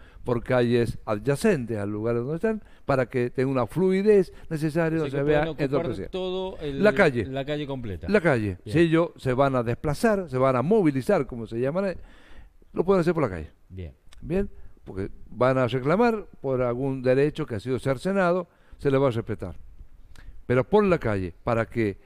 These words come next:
Speaker 1: el ciudadano común, que no tiene nada que ver con esta problemática, eh, pueda desplazarse por la vereda, pueda ir a un comercio, pueda ir a su casa, tranquilamente.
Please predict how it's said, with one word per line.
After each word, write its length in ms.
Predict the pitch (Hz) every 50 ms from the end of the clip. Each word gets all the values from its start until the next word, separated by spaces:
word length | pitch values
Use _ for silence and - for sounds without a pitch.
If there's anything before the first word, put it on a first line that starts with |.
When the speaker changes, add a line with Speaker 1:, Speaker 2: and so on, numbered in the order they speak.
| - - -
Speaker 1:
el 120 | 131 110
ciudadano 400 | - 120 110 107 110 117 120 127
común, 380 | - 196 226 254 247 226 190 143
que 100 | 139 135
no 80 | 123 -
tiene 180 | 147 131 117
nada 300 | 131 202 226 220 196 170
que 100 | - 151 151
ver 180 | 156 165 165
con 160 | - 143 135
esta 160 | 139 131 139 123
problemática, 640 | 143 151 185 220 240 214 180 156 180 160 196 180 - - - - - - - - - -
eh, 280 | 127 127 123 123 131 - -
pueda 220 | 151 175 180 180
desplazarse 720 | 180 170 - 196 185 - 208 196 190 180 151 185 196 196 175
por 260 | - - - 165 165
la 100 | 165 185
vereda, 500 | 196 208 214 220 208 202 196 208 208 202 - - - - - - -
pueda 240 | - 156 147 135 131
ir 100 | 131 127
a 20 |
un 80 | 123 123
comercio, 540 | 127 165 202 226 220 214 202 185 131 139 139
pueda 200 | 139 131 127 127
ir 40 | 117
a 20 | -
su 120 | - 160
casa, 460 | - 214 220 185 160 139 139 143 127 - - - - - - - - - - - - -
tranquilamente. 800 | - 156 147 147 139 160 165 160 143 117 101 92 90 85 - 87